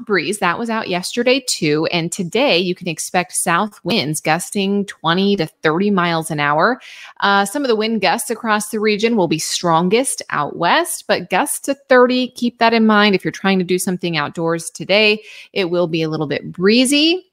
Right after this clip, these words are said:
and it's those south winds that are bringing up the heat and humidity in the forecast.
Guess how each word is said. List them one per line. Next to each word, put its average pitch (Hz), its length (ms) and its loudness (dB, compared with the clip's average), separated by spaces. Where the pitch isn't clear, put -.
and 175 220 0
it's 170 160 -8
those 156 280 -4
south 196 360 0
winds 156 400 -2
that 165 100 -2
are 160 80 0
bringing 165 400 -6
up 156 240 -2
the 151 140 -4
heat - 360 -4
and 180 120 -6
humidity 170 720 0
in 156 360 0
the 151 140 -10
forecast. - 640 -8